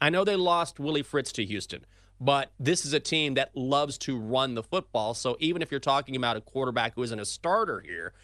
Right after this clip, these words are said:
then you're talking about an offense. Yes, you wanna be able to have a balanced offense, hopefully, so the defense can't key on the running game.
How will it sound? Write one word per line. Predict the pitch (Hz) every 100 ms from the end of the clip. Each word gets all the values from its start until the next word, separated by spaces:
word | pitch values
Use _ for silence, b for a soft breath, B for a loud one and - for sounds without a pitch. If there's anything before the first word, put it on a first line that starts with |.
| b -
then | 143 139 139 - _ _
you're | 143
talking | 147 160 156 147
about | 139 135
an | 127 -
offense. | 156 151 131 160
Yes, | 180 151 -
you |
wanna | 156
be | 143
able | 139
to | 123
have | 117 120
a | 110
balanced | 123 113 -
offense, | 123 120 117 110
hopefully, | - - 180 175 110 104 107
so | -
the |
defense | 107 123 117 123 -
can't | - 123 -
key | - - 151
on | 131
the | 104
running | 107 170 143
game. | 101 95